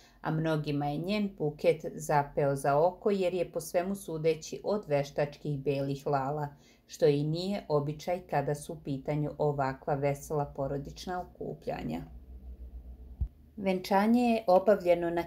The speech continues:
kiši i na vetru, što je za mnoge mladence ostvarenje košmara od koga se strepi. Naime, većina mladenaca kada u-, ugovore datum venčanja nekoliko meseci ranije strahuju da tog dana ne padne kiša.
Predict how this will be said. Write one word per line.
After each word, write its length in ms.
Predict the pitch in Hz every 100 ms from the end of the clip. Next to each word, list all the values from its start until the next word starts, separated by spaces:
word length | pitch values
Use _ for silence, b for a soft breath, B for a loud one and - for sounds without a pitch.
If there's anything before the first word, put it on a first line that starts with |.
| -
kiši 400 | 185 160 - -
i 140 | 185
na 140 | 180
vetru, 500 | 165 156 151 151 -
što 220 | 156 - 175
je 140 | 165
za 140 | 160
mnoge 400 | 165 180 220 214
mladence 680 | 156 156 160 214 208 202 208 -
ostvarenje 680 | 180 - 190 170 160 180
košmara 640 | 165 - 170 - 180 160 156
od 160 | 160 151
koga 300 | 165 156 165
se 180 | - 156
strepi. 600 | - 147 139 143 - 151 B B B -
Naime, 420 | 214 220 208 185 -
većina 380 | 185 - 220 190
mladenaca 720 | 147 143 156 151 147 - 151 -
kada 260 | 156 156 151
u-, 120 | 151 -
ugovore 600 | 160 156 160 165 185 165
datum 460 | 147 151 156 156 190
venčanja 560 | 151 151 160 156 185
nekoliko 540 | 180 165 165 151 143 156
meseci 600 | 151 151 160 160 - 156
ranije 340 | 151 175 170 B B -
strahuju 680 | - - 160 147 - 151
da 200 | 147 143
tog 380 | 143 - 208 196
dana 400 | 151 151 151 160 156 B _
ne 260 | 151 143 143
padne 340 | 147 151 147
kiša. 380 | 151 - - -